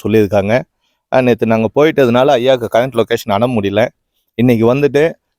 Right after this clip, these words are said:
முருகப்பெருமானுக்கெல்லாம் நல்லா அபிஷேகம்லாம் பண்ணிட்டு, ஏன்னா எல்லாமே ஊருக்காரங்க சொன்ன உடனே எல்லாமே தயார் பண்ணி கொடுத்தாங்க. பால், சாமிக்கு தேவை அபிஷேக பொருளாம் டக்கு டக்குன்னு எல்லாம் செஞ்சு கொடுத்தாங்க. சாமிக்கு அபிஷேகம் பண்ணிட்டு இப்போ இந்த இடத்துல இருந்து ஒரு பதிவு எடு-,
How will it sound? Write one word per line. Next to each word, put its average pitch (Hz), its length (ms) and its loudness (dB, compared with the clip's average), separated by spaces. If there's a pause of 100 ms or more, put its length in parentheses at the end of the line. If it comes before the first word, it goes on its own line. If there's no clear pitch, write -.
முருகப்பெருமானுக்கெல்லாம் 117 880 2
நல்லா 110 280 0
அபிஷேகம்லாம் 110 500 -2
பண்ணிட்டு, 107 460 -2
ஏன்னா 110 120 -2
எல்லாமே 110 320 -2 (120)
ஊருக்காரங்க 110 340 -2
சொன்ன 117 340 -2
உடனே 127 200 0
எல்லாமே 117 280 -2
தயார் 117 320 0
பண்ணி 104 180 -4
கொடுத்தாங்க. 104 460 -4 (100)
பால், 107 420 0 (500)
சாமிக்கு 110 440 -2
தேவை 107 260 0
அபிஷேக 107 340 -2 (100)
பொருளாம் 107 360 -2
டக்கு 101 180 -8
டக்குன்னு 117 280 -4
எல்லாம் 107 260 -2
செஞ்சு 110 180 -2
கொடுத்தாங்க. 98 480 -4 (200)
சாமிக்கு 110 240 -2
அபிஷேகம் 107 380 -2
பண்ணிட்டு 104 400 -8 (480)
இப்போ 104 540 0 (120)
இந்த 104 280 0
இடத்துல 113 200 -6
இருந்து 113 280 -2
ஒரு 120 160 2
பதிவு 117 320 0
எடு-, 101 220 -4